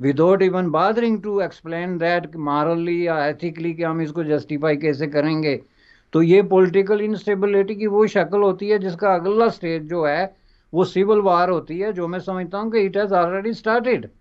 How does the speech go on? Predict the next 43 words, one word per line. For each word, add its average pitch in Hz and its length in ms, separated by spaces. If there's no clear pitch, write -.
चूँकि 170 220
सिविल 170 300
वॉर 190 300
में 220 120
सारे 202 480
एक्टर्स 196 300
का 208 140
इन्वॉल्व 175 400
होना 180 220
ज़रूरी 175 340
नहीं 226 240
है। 123 260
ये 151 120
टीटीपी 175 600
का 214 160
इस 185 200
तरह 196 200
के 190 100
हमले 151 360
जो 185 140
हैं 208 160
ये 208 260
itself 226 380
एक 208 180
इंडिकेशन 185 680
है 180 120
कि 185 80
पाकिस्तान 170 580
एक 160 120
सिविल 165 320
वॉर 160 420
लाइक 175 340
सिचुएशन 160 640
जो 160 100
है 160 60
वो 170 100
गुजर 147 300
रहा 143 180
है, 143 60
उससे 160 300
गुजर 147 300
रहा 135 140
है। 98 120